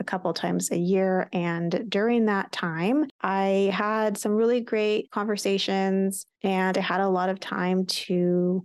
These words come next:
think about what I wanted the season to look like. And most things will be staying the same, but I wanted to mention a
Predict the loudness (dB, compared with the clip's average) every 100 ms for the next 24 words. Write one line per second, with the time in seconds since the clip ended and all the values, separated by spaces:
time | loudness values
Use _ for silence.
0 | -4 -4 0 0 0 0 0 0 -2 -4
1 | -2 2 2 2 2 0 0 -2 -2 -2
2 | -2 -2 -2 0 2 0 -2 -8 -14 _
3 | -2 2 2 2 2 0 0 0 2 0
4 | 0 0 2 2 0 0 0 0 0 0
5 | -2 -2 -2 0 -2 -2 -2 2 4 4
6 | 2 0 -2 0 0 2 2 0 -4 _
7 | -4 0 0